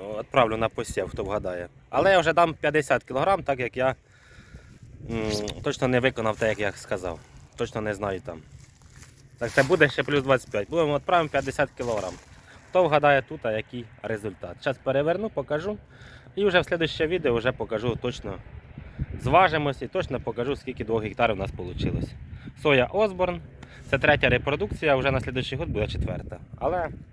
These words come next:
на вигляд ви побачите самі. Перевертаємо. <laughs> Нивка вигружається. Щось приїхав з поля і знімемо зажатку.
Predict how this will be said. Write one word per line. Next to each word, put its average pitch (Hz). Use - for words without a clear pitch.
на 165
вигляд 190
ви 143
побачите 117
самі. 85
Перевертаємо. 104
<laughs> -
Нивка 202
вигружається. 180
Щось 202
приїхав 190
з 170
поля 220
і 190
знімемо 202
зажатку. 143